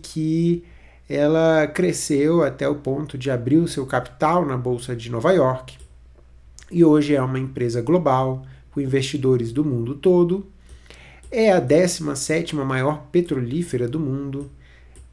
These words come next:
ela tem a sétima maior produção de petróleo hoje no mundo, batendo recordes,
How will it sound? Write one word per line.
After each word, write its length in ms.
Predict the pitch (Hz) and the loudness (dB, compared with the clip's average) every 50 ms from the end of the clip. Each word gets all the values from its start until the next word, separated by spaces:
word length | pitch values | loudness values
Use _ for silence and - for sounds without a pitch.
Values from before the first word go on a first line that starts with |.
| - _ | -20 _
ela 400 | - 214 208 214 196 185 180 160 | 0 4 6 6 6 6 6 4
tem 380 | - - - - 185 185 190 185 | 2 -2 0 2 2 2 2 2
a 100 | 165 147 | -2 -2
sétima 720 | 147 - - - 190 208 233 - - - 170 156 131 120 | -2 -4 0 2 2 2 2 -2 -4 -4 -2 -2 -2 -2
maior 480 | 131 160 175 175 147 156 185 180 175 | -2 0 2 2 4 4 4 2 0
produção 800 | - 175 170 185 175 156 131 - - - 156 165 175 165 135 117 - - - - - | -2 -2 -2 0 0 -2 -4 -4 -6 -4 -2 0 0 -2 -2 -4 -10 -14 -20 -20 -14
de 140 | - 131 165 | -4 -4 -4
petróleo 760 | 165 - 156 131 - - - 143 160 165 151 127 120 117 - - | 0 0 -4 -4 -2 -4 0 0 0 0 0 -2 -4 -6 -6 -4
hoje 280 | 147 156 160 147 127 123 | 0 0 0 0 0 -4
no 120 | 139 160 | -4 -4
mundo, 420 | 165 147 143 147 151 156 156 160 165 - - - - - - - - | -2 -2 -2 -2 -4 -4 -6 -8 -12 -14 -20 -20 -20 -20 -20 -16 -6
batendo 540 | 127 139 139 135 - 147 147 147 143 135 127 | -2 -2 -2 -2 -2 -2 -2 -2 -2 -4 -4
recordes, 840 | 113 120 139 147 143 - 147 135 135 135 131 131 - - - - | -4 -2 -4 -4 -4 -6 -10 -10 -10 -10 -10 -12 -12 -12 -16 -18